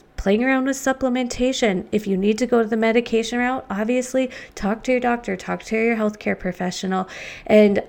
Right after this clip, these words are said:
I am here with you, because while I would say most months my P M D D is pretty manageable now, but I've had and still have some months that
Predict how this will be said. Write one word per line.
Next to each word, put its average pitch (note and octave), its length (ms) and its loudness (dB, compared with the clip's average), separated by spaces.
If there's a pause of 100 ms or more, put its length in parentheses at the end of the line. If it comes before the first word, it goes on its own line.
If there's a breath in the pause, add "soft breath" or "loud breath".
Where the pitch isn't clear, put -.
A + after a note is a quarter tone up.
I A#3 460 2 (220)
am G3 80 -2
here G3 260 0
with F#3 300 -2
you, F#3 180 -4
because F#3 300 -6
while G#3+ 420 2 (360 loud breath)
I A3 120 8
would C#4 160 6
say A#3+ 220 4
most G#3 420 2
months G3+ 420 0
my F#3+ 200 2
P G3+ 240 2
M G3+ 160 2
D G3 320 4
D F#3 380 2
is F#3 340 0 (240 loud breath)
pretty G#3 400 4
manageable F3+ 580 0
now, F3 400 0 (220 loud breath)
but - 120 -2
I've A3+ 220 4
had G3+ 500 2 (320 loud breath)
and G3 160 2
still A#3+ 260 4
have G3+ 420 0
some G3+ 360 2
months F#3+ 380 -2
that G3+ 160 -4